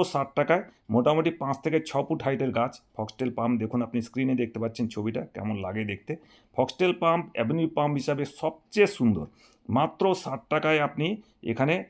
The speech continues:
ফক্সটেল পাম পেয়ে যাবেন। চলুন দেখি আর কি কি আছে এখানে। প্রত্যেক কটায় ইনডোর আউটডোর প্ল্যান্ট দেখুন, ছোট ছোট গাছ। এগুলো হচ্ছে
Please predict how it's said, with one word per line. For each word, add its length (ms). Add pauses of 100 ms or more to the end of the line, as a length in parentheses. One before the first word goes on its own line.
ফক্সটেল 460
পাম 220
পেয়ে 180
যাবেন। 180 (320)
চলুন 300
দেখি 180 (240)
আর 160
কি 140
কি 140
আছে 160
এখানে। 160 (100)
প্রত্যেক 460
কটায় 260 (120)
ইনডোর 320
আউটডোর 360
প্ল্যান্ট 240
দেখুন, 160 (100)
ছোট 120 (100)
ছোট 100 (120)
গাছ। 140 (360)
এগুলো 280
হচ্ছে 160